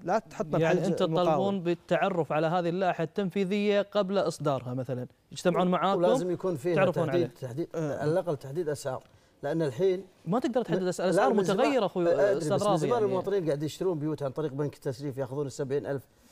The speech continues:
Speaker 3: اللي هي القرض، قاعد يشتري بيت، لما كان في مشكلة في وفرة الأراضي، قبل في أراضي،
Speaker 2: نعم.
Speaker 3: في بيوت للبيع معروضة كثير،
Speaker 2: نعم.
Speaker 3: الحين ما في عرض.
Speaker 2: صحيح.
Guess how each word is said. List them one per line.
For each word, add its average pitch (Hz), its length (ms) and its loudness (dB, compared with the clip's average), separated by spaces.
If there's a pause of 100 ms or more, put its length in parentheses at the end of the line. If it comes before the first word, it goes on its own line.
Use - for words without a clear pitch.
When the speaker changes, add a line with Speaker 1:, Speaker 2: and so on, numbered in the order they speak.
Speaker 3:
اللي 135 160 0
هي 147 40 4
القرض، 139 360 -2
قاعد 202 140 -2
يشتري 220 240 -6
بيت، 190 200 2 (320)
لما 185 180 -4
كان 190 180 -2
في 175 120 -2
مشكلة 160 440 -4 (420)
في 165 240 -2
وفرة 156 460 0
الأراضي، 139 420 -2 (360)
قبل 160 180 2
في 147 180 2
أراضي، 165 400 -2 (320)
Speaker 2:
نعم. 139 100 -8
Speaker 3:
في 180 100 0
بيوت 185 300 -2
للبيع 151 280 0
معروضة 147 380 -4
كثير، 160 320 -6 (180)
Speaker 2:
نعم. 139 200 -12
Speaker 3:
الحين 147 160 -2
ما 202 140 0
في 175 120 -6
عرض. 165 160 -4 (260)
Speaker 2:
صحيح. - 260 -10